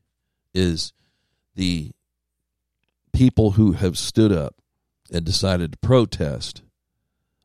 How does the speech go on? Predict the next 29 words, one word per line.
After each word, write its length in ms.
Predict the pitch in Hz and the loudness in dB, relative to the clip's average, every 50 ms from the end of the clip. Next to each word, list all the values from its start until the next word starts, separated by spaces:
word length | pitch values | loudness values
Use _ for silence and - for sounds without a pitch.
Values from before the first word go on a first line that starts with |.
| _ | _
all 180 | - 90 92 87 | 0 0 2 2
this, 260 | 85 82 78 - - - _ _ _ _ _ _ _ _ _ _ _ _ _ _ _ _ | 2 0 -2 -2 -4 -6 _ _ _ _ _ _ _ _ _ _ _ _ _ _ _ _
what 160 | - 82 90 | -4 -2 0
I 120 | 92 85 | 2 2
like 260 | 85 82 82 - - - | 2 0 0 -2 -2 -4
to 220 | - 87 78 - - | -4 -2 -2 -4 -2
use 320 | 90 92 92 87 85 82 | 0 2 2 2 0 -2
the 100 | 71 80 | -4 -2
word, 240 | 85 87 85 82 76 | 0 0 0 -2 -2
my 140 | 80 78 76 | -4 -6 -4
wife 320 | 78 85 85 82 - - | -2 -2 -2 -2 -2 -4
probably 200 | - 85 80 76 | -4 -4 -4 -4
gets 140 | 76 71 - | -6 -8 -6
sick 200 | - 92 - - | -6 -8 -6 -4
of 40 | 92 | -4
hearing 220 | 101 95 92 90 | -2 0 0 0
it, 140 | 90 - - - | -2 -4 -6 -4
malarkey. 680 | 92 92 90 90 90 90 87 - 120 - - - _ _ _ _ _ _ _ _ _ _ _ _ _ _ _ _ _ _ _ _ _ _ | -4 0 0 0 0 0 -4 -8 -12 -14 -14 -16 _ _ _ _ _ _ _ _ _ _ _ _ _ _ _ _ _ _ _ _ _ _
This 180 | - 95 - - | -10 -10 -10 -4
junk, 460 | 95 92 90 76 - - _ - - _ _ _ _ _ | -2 0 0 0 -2 -8 _ -20 -20 _ _ _ _ _
this 320 | - - 90 - - - - _ _ _ _ _ _ _ _ _ _ | -8 -6 -4 -2 -2 -4 -6 _ _ _ _ _ _ _ _ _ _
junk 300 | - 120 123 135 - - | 4 6 6 6 2 -2
science 720 | - - 131 113 110 107 101 101 98 - - - - - _ _ _ _ _ _ _ _ _ _ _ _ _ | 0 2 2 2 2 2 0 -2 -4 -6 -8 -12 -12 -14 _ _ _ _ _ _ _ _ _ _ _ _ _
and, 420 | - 90 85 82 85 85 80 76 73 | -4 -2 -2 0 0 -2 -4 -4 -4
uh, 340 | 76 76 76 71 71 65 - - _ _ _ _ _ | -4 -4 -4 -6 -8 -10 -12 -14 _ _ _ _ _
over 360 | 98 104 117 120 117 117 87 - | 4 4 6 6 4 0 -2 -2
exa-, 340 | - - 95 98 95 92 - - | -6 -6 -4 -2 -2 -4 -4 -2
o-, 460 | 87 101 110 110 101 - - - - - | 2 2 2 2 2 -2 -6 -10 -8 -6
over-exasperated 1080 | 110 120 123 120 95 98 92 104 104 107 101 - - - 95 95 92 92 82 107 - | -6 -4 -4 -6 -6 -6 -4 -4 -4 -4 -6 -8 -8 -8 -10 -8 -8 -8 -10 -12 -16